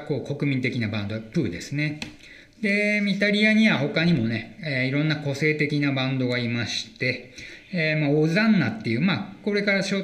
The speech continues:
紹介するのは濃密なバンドですね。オザンナっていうバンドが、うん、まさにイタリアを象徴するような、えー、特にね、えー、二枚目かな、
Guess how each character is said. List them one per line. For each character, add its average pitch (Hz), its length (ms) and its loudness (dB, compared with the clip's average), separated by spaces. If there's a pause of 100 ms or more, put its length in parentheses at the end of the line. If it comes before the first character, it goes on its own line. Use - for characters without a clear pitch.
(120)
紹 185 180 -2
介 180 140 0
す - 80 -4
る 185 60 2
の 151 80 2
は 117 40 0
濃 170 240 2
密 180 240 2
な 151 280 2
バ 135 140 -2
ン 127 60 0
ド 117 80 0
で 117 80 -2
す 113 100 -6
ね。 127 360 -6 (220)
オ 165 120 0
ザ 190 180 0
ン 190 100 2
ナ 123 80 2
っ 110 100 -10
て 127 80 -2
い 117 40 0
う - 20 0
バ 113 120 0
ン 113 60 0
ド 110 80 0
が、 107 300 -6 (200)
う 180 40 0
ん、 175 240 2
ま 202 100 2
さ 196 140 0
に 151 120 2
イ 131 60 -4
タ 156 140 2
リ 165 180 2
ア 156 80 2
を 156 160 0
象 170 220 0
徴 170 200 0
す 151 160 -4
る 143 80 0
よ 139 120 0
う 110 40 0
な、 90 140 -4 (580)
え 117 280 -4
ー、 - 40 -10
特 220 200 0
に 131 120 0
ね、 110 380 -2
え 120 560 -6
ー、 131 40 -4
二 143 120 -2
枚 185 300 2
目 180 180 2
か 104 160 -6
な、 110 300 -6